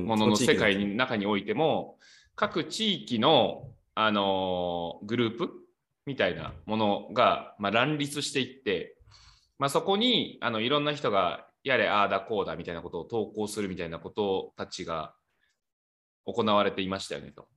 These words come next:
Speaker 2: で、それって今もFacebookにその場所を移しても一緒で、
Speaker 1: うん。
Speaker 2: あの、フォローしてる人の数も、まあ、多分、それはまあ、地域によって変わるけどっていう感じだけど、ここと浅草においてもら-、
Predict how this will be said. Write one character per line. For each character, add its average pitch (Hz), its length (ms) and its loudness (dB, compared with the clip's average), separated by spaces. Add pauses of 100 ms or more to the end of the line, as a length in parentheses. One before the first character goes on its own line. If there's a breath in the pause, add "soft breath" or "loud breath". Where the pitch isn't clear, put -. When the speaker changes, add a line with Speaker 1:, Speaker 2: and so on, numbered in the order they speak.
Speaker 2:
で、 160 100 -4
そ 160 120 0
れ 220 80 2
っ - 20 -2
て 226 100 -4
今 214 220 4
も 107 540 2
Facebook 147 540 -4
に 90 360 -10
そ - 100 -12
の 98 80 -2
場 101 140 2
所 110 240 2
を 110 80 -2
移 139 120 -4
し - 80 -4
て 90 60 -8
も 80 80 -6
一 82 80 -8
緒 98 200 -4
で、 107 440 2 (760 loud breath)
Speaker 1:
う 104 60 -2
ん。 - 20 4
Speaker 2:
あ 104 80 4
の、 98 540 0 (1800)
フ - 120 2
ォ 170 40 8
ロ 202 100 8 (140)
ー 214 40 6
し 208 120 -2
て 202 100 4
る 196 100 2
人 190 160 -4
の 185 100 -4
数 160 220 -2
も、 90 220 -4
ま 127 180 4
あ、 - 40 -4
多 170 80 0
分、 101 180 -2 (240)
そ - 120 -4
れ 165 80 4
は 147 40 2
ま 120 100 4
あ、 90 40 -2
地 - 160 -4
域 101 120 -12
に 90 60 -6
よ 85 60 -8
っ - 20 -12
て - 140 -18
変 101 100 0
わ 92 80 2
る 92 80 -4
け 87 120 -6
ど 78 100 -8
っ - 140 -20
て 87 60 -12
い 82 40 -12
う - 40 -20
感 80 140 -12
じ 78 60 -16
だ - 60 -12
け - 100 -20
ど、 - 400 -2 (480 soft breath)
こ - 80 -20
こ 202 80 -4
と 160 180 6
浅 156 220 4
草 170 220 2
に 170 100 0
お 165 80 0
い 139 40 -2
て 120 60 -2
も 95 80 -2
ら-、 92 380 2